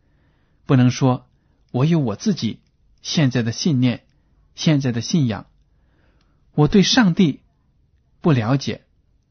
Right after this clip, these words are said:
也不想了解；我对耶稣不知道，也不想知道。这样的话呢，您的前途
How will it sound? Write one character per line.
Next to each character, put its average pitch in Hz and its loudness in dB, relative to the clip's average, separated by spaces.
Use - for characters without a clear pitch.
也 127 0
不 214 -2
想 107 -6
了 101 -8
解； - -12
我 165 2
对 214 6
耶 247 6
稣 247 0
不 190 2
知 175 0
道， 160 -4
也 143 2
不 254 0
想 113 -4
知 123 -6
道。 120 -8
这 185 2
样 147 4
的 117 -2
话 131 0
呢， 113 -2
您 127 4
的 123 2
前 117 -4
途 - -10